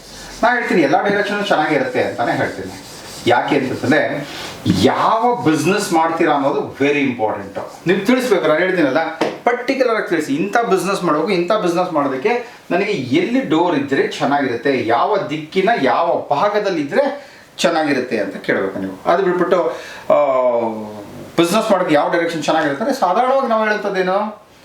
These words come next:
ಎಲ್ರು ಹೇಳೋಂಥದ್ದು ನಾರ್ತ್ ಸೂಪರ್, ಈಸ್ಟ್ ಫಸ್ಟ್ ಕ್ಲಾಸ್, ಹಾಗಾದ್ರೆ ಸೌತ್ ವೆಸ್ಟ್ ಇಲ್ವಾ?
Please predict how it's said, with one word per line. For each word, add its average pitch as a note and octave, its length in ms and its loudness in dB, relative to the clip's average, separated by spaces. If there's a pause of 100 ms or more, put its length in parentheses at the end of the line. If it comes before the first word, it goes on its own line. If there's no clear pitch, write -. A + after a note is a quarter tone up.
(120)
ಎಲ್ರು F#3 300 4
ಹೇಳೋಂಥದ್ದು F#3 760 0 (380)
ನಾರ್ತ್ C#3 720 0 (440)
ಸೂಪರ್, C#3 520 2 (520)
ಈಸ್ಟ್ C#3+ 640 2 (240)
ಫಸ್ಟ್ B2+ 220 2
ಕ್ಲಾಸ್, - 360 0 (1120)
ಹಾಗಾದ್ರೆ C#3+ 260 4
ಸೌತ್ D#3+ 220 2
ವೆಸ್ಟ್ D#3+ 260 2
ಇಲ್ವಾ? D3 540 2